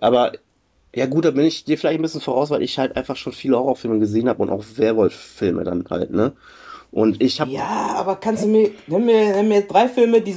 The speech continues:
Speaker 2: die besser sein sollen als die Folge, ich guck die und dann,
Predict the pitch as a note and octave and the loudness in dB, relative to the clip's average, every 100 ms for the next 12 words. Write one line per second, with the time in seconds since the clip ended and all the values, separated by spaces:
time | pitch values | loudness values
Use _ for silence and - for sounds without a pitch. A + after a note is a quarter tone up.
0 | E3+ F3 D#3+ A2 A#2+ G#3 A3+ G3 F#3 F#3 | -8 -6 -6 -6 2 4 4 2 4 4
1 | F3+ E3 D#3 D#3+ - G#3+ C4 A3 - B3 | 4 2 0 -6 -2 0 0 -4 -6 -10
2 | - A3 G3+ F3+ F3 D#3+ D#3+ | -6 -2 -2 -2 -4 -4 -8